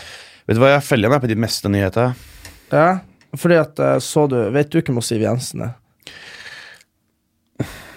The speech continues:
Speaker 2: Ok.
Speaker 1: Det er en, en eller annen sånn politikergreie, va?
Speaker 2: Ja, du vet, eh, du vet, eh, det er Sverigedemokraterne.
Speaker 1: Mm.
Speaker 2: Vi har jo de i Norge, typ. De heter Fremskrittspartiet.
Speaker 1: Mm.
Speaker 2: Og hun var sånn, eh, hun ble jævlig stoka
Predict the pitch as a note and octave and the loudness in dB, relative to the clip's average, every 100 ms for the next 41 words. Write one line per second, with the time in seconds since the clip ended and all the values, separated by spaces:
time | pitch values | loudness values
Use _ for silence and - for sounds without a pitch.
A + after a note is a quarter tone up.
0 | - - - - - _ _ _ - - | -20 -20 -20 -20 -20 _ _ _ -12 2
1 | F#3 F#3 F#3 F#3 - - - E3 D3 B2+ | 4 4 2 0 -14 -10 0 2 4 2
2 | C3 - C#3+ B2 B2 C3 A2+ C3 C#3+ C3 | 2 2 2 2 2 2 2 2 0 -2
3 | B2 A#2+ G2+ - E2 D#2+ C2+ A#1+ B2 C3+ | -2 -2 -2 -4 -2 0 0 2 2 2
4 | C3 - - - F3 F#3 F#3+ D#3 C#3 D#3 | -4 -16 -8 0 2 2 2 0 2 2
5 | F3+ D#3+ - C#3+ C#3 C#3 - D3 D#3 E3+ | 2 2 2 2 4 0 0 2 2 2
6 | D#3 D#3+ C#3 B2+ A#2+ - - B2+ D#3+ E3 | 2 0 -2 -8 -10 -14 0 4 4 4
7 | D#3+ C#3 C#3 B2+ B2+ A#2+ A2+ A2+ A2 - | 2 2 -2 0 -4 -4 -6 -6 -6 -6
8 | C3+ C#3 B2+ A#2 A#2 A#2+ B2+ - C3 B2 | 2 2 2 -4 -6 -6 -6 -6 -2 -2
9 | A2+ - A#2 G2+ A2+ - D3 E3 D#3+ D#3+ | -2 0 2 0 -4 -2 2 2 4 2
10 | C#3+ C#3 B2+ B2+ B2+ D3 D#3 C#3 C3 B2 | 0 -4 -4 -4 -2 2 4 4 2 -4
11 | - C#3+ E3 - D#3 | 0 2 2 0 0